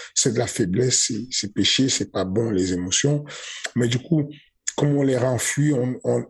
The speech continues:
des fois on renfuit avec des fois des, des éléments qui auraient pu aider pour la stabilisation de la performance sportive. C'est-à-dire que, mine de rien, les émotions ont une, un, ont un gros impact sur la,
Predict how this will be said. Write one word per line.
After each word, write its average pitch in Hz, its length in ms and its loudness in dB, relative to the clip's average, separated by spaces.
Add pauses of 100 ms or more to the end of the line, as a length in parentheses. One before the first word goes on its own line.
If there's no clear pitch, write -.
des 120 100 0
fois 123 200 0
on 123 80 0
renfuit 117 420 0
avec 120 300 0
des 120 80 -2
fois 135 360 0 (340)
des, 110 300 -2
des 117 260 2
éléments 120 280 2
qui - 140 0
auraient 127 140 4
pu 127 240 0
aider 120 360 0
pour 139 180 -2
la 123 120 2
stabilisation 120 840 0
de 117 60 2
la 120 100 0
performance 123 520 0
sportive. 110 480 0 (300)
C'est-à-dire 123 420 0
que, 120 180 0 (440)
mine 139 200 4
de 131 100 2
rien, 120 220 2
les 120 160 2
émotions 120 540 0
ont 123 180 2
une, 113 420 -4 (200)
un, 117 280 -2 (140)
ont 123 240 2
un 120 40 4
gros 139 180 2
impact 131 360 0
sur - 240 0
la, 120 100 0